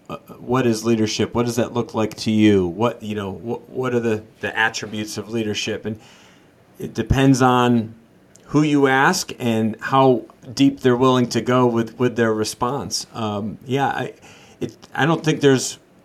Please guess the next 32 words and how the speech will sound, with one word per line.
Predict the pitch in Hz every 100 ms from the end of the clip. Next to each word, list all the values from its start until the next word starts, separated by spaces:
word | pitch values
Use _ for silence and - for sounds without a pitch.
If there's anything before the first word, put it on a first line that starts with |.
| _ _ _ _ _ -
a, | 131 -
a, | 113 107 -
a | 123
quick | - 185 170 - 127
answer | 139 147 139
to | 120 117
that. | 104 98 110 - - - -
Um, | - 110 107 107 104 104 _ _ _ _ _ - _ -
and | 123 120
it, | - 127 -
it | 123
is | 135 139
a |
very | 127 135 143 143
meaningful | 127 131 143 147 - 139
thing. | 127 - 127 135 139
And, | 117 113 -
and | 120 113 113 - _ _ _ -
honestly, | 120 165 160 127 123
I |
think | 120 135 117
that's | 127 -
one | 135
of | 131
the | 120
things | - 135 113
lacking | 101 113 139 147 120 113
in, | 110 101 -
in | 110 107
society | - 107 117 110 117 110
today | 104 95 107 131 110
is, | 92 -